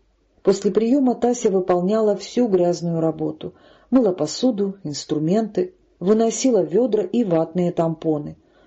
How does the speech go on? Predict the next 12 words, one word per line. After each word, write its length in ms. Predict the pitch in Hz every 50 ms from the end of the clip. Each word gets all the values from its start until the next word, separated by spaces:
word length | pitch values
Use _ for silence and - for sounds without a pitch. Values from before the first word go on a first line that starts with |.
| _ _
Одним 360 | - 175 180 196 240 302 311
словом, 800 | 302 - - - 185 185 226 262 262 233 247 226 220 214 214 214
чистила 720 | - - - - 196 180 175 - - - 160 151 151 151
все, 540 | 151 - - - - - 208 233 269 277 277 - _ _ _ _
что 280 | - - - 262 277
оставалось 640 | 269 - - - 190 185 190 196 190 185 180 180 -
в 120 | - -
кабинете 580 | - 185 180 175 175 170 170 165 156 - - 147
врача 500 | 151 151 151 151 - - - 196 214 233
по 80 | -
венерическим 1000 | 165 156 160 156 151 147 143 147 185 202 - - 196 185 - - - 185 170 165
болезням. 720 | 156 156 151 143 139 139 135 131 - - - - - 165